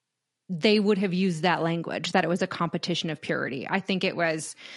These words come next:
like, and now, I mean, obviously you're outside of it. You understand it now in such a different, a, a different, different capacity. But I love that I, you know, that language, because that's what it is. It is a competition.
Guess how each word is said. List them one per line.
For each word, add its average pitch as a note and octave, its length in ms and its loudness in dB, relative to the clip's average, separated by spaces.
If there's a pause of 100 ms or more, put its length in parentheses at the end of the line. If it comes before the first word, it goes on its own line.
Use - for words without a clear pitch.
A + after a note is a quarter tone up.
(120)
like, G#3+ 180 2
and A#3 160 6
now, A#3 140 6
I C4 100 4
mean, B3+ 160 4
obviously G3+ 500 0
you're F3 140 2
outside D4+ 420 2
of C#4+ 80 0
it. D#4 140 2
You G#3+ 180 0
understand F3 460 -2
it - 60 -6
now F3 180 -2
in E3+ 140 -2
such A3+ 260 -2
a G#3 60 -2
different, E3+ 400 -6 (160)
a, F3+ 200 0
a F3+ 120 0
different, F3 420 -2
different F#3 260 0
capacity. G#3 680 0 (260)
But G#3 120 4
I G3 80 4
love G#3 300 4
that G3+ 120 6
I, F3 240 2
you G3 160 2
know, D3+ 120 0
that D#3 240 2
language, C#4+ 340 4
because G#3 180 0
that's A#3+ 180 2
what B3 80 4
it A3 120 4
is. - 260 2
It F#3 80 2
is G3+ 100 2
a G3+ 40 0
competition. D3+ 720 -4